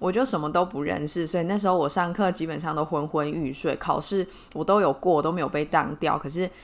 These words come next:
那时候上课的时候，我是真心那时候觉得非常无聊，但是我慢慢到后来大四、大五的课程就知道，哇，这些课程是真的很重要。那，那时候很有趣的就是，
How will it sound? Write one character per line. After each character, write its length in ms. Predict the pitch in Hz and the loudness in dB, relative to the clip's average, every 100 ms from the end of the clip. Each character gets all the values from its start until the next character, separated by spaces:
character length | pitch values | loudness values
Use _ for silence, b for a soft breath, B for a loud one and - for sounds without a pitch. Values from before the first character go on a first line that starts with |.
| B B | B B
那 160 | 220 | 2
时 140 | 214 180 | 2 2
候 180 | 190 196 | 2 2
上 260 | 214 175 | 2 0
课 240 | 180 196 165 | 0 2 2
的 80 | |
时 140 | 147 151 | 0 -2
候， 180 | 170 160 | 2 2
我 80 | |
是 300 | 135 160 175 - | 2 -2 -4 -4
真 240 | - 165 180 | -2 0 -2
心 220 | 165 165 | -4 -4
那 100 | 170 | -2
时 80 | 147 | -2
候 80 | |
觉 160 | 147 147 | -2 -2
得 100 | 147 | -2
非 200 | 143 143 | -2 -2
常 240 | 156 117 | 0 -2
无 200 | 71 120 135 | -2 -4 -2
聊， 300 | 143 - - B B | 2 2 0 B B
但 140 | 214 208 | 0 2
是 100 | 214 | 2
我 100 | 165 | 2
慢 180 | 165 180 | 2 0
慢 160 | 185 | 0
到 140 | 185 185 | 4 2
后 320 | - 202 156 | 4 2 4
来 220 | 147 170 | 4 2
大 280 | - 175 160 | 2 0 0
四、 320 | - 185 165 B B - | -2 -4 -6 B B -2
大 200 | 160 - | 2 2
五 120 | 147 | 2
的 140 | - - | -2 -4
课 260 | 208 180 | -2 -2
程 220 | 147 151 | -2 -6
就 120 | 151 175 | -6 -6
知 200 | 170 151 | -6 0
道， 180 | 165 | 2
哇， 320 | 156 156 151 160 | 2 -4 -8 -8
这 140 | 175 | -6
些 160 | 175 165 | -4 -4
课 180 | - 175 | -2 -4
程 180 | - 151 | -4 -8
是 100 | 156 | -6
真 180 | 151 | -4
的 80 | 143 | -4
很 160 | 143 143 - | -8 -10 -6
重 280 | 156 - 151 | -6 -4 -4
要。 140 | 143 - - - - - - - - - B B B B - | -6 -6 -14 -20 -20 -20 -20 -20 -20 -20 B B B B -2
那， 120 | 254 | 2
那 160 | 254 247 | 4 4
时 140 | 214 | 4
候 200 | 214 226 | 6 6
很 160 | 226 175 | 6 2
有 220 | 170 147 | 2 2
趣 220 | - 208 | 0 0
的 100 | 165 | 2
就 160 | 175 180 | 0 0
是， 240 | 190 185 | 0 -2